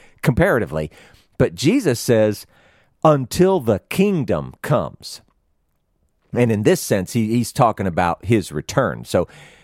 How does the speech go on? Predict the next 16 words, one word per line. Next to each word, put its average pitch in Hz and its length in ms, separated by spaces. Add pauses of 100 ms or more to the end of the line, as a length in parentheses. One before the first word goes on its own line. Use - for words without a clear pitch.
you 110 160
know, 104 60
we 117 180
talked 110 260
about 95 220
the 92 80
now 107 400
and 92 100
the 92 60
not 107 240
yet 104 180
part 104 220
of - 20
the 92 80
kingdom. 104 320
He's, 110 300